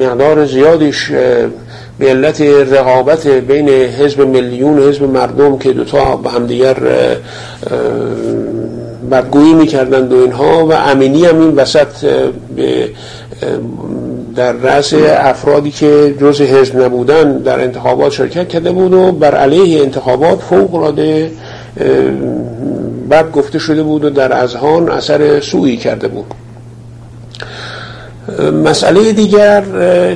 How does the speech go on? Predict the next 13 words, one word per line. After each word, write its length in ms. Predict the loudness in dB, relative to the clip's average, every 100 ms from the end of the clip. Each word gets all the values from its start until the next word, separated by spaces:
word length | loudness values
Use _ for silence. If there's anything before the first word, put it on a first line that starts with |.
| -6 -6
مسئلهٔ 400 | -6 -2 0 0
سوم 800 | 0 0 4 4 6 4 0 -10 -16 -16
موضوع، 480 | -10 -8 -8 -4 -2
اه، 260 | -2 -2 -6 -10 -14 -16 -16 -12 -10 -8 -10 -10 -14 -14
سیاست 520 | -8 -6 -4 -4 -4
خارجی 480 | 0 2 2 2 2
ما 240 | 2 2
بود 260 | -2 -6 -12 -18 -20 -20 -20 -12 -4
و 60 | 0 0 -2 -6 -10
او 320 | -6 0 2 4
این 180 | 2 2
بود 200 | 0 0
که، 380 | 0 2 2